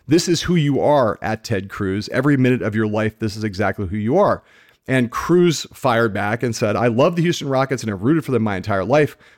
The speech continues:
I happily cheer for the Spurs and Mavericks against any non-Texas team. But Mark Cuban, the N B A is engaged in a concerted effort to, one, insult their fans, and two, turn every game into a left-wing political lecture. That's dumb." Uh, this went on,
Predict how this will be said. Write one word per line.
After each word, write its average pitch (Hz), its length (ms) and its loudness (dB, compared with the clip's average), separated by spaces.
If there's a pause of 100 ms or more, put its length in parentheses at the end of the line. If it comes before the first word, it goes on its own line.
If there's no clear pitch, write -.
(100)
I 110 100 -4
happily 113 360 -2
cheer 156 400 2
for 117 120 -4
the - 60 -8
Spurs 165 460 0
and 98 100 -2
Mavericks 131 380 -2
against 110 240 -6
any 123 160 0
non-Texas 113 540 -2
team. 143 320 0 (200)
But 104 120 -4
Mark 151 240 2
Cuban, 151 260 2
the 117 140 2
N 160 80 2
B 139 140 2
A 131 40 4
is 123 160 2
engaged 117 320 0
in 104 80 -2
a 82 80 -4
concerted 180 520 0
effort 135 360 0 (240)
to, 120 180 0
one, 123 380 4
insult 147 500 0
their 147 140 2
fans, 131 540 -4 (260)
and 113 220 -2
two, 165 480 2
turn 160 240 -2
every 156 260 2
game 131 300 2
into 113 220 -2
a 101 80 -2
left-wing 120 600 0
political 113 560 -2
lecture. 110 480 -2 (320)
That's 113 400 -2
dumb." 107 600 -2 (460)
Uh, 113 300 0
this 139 220 0
went 135 160 2
on, 113 500 2